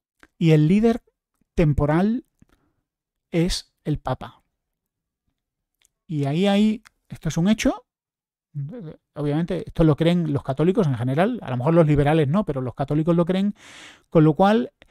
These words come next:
asistir a una iglesia que se ha desvinculado de la disciplina de Roma, pues es algo que ellos añoran. Ellos añorarían, y muchos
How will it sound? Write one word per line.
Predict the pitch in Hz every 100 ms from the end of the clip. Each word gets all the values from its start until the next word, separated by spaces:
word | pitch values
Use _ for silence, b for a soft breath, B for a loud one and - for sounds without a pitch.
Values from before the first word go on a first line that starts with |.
| b b -
asistir | 180 185 - 226
a |
una | 233 220
iglesia | 185 202 - 151
que | 135 147 135
se | -
ha | 170
desvinculado | 175 170 160 156 151 165 156
de | 135 139
la | 139
disciplina | 135 - 143 151 170
de | 165
Roma, | 160 165 175 B B B B
pues | 151
es | 156
algo | 170 175 185
que | - 147 147 _ -
ellos | 202 190 175 185 -
añoran. | 160 151 147 117 113 123
Ellos | 165 185
añorarían, | 175 175 165 156 185 170 170 185
y |
muchos | 147 151 175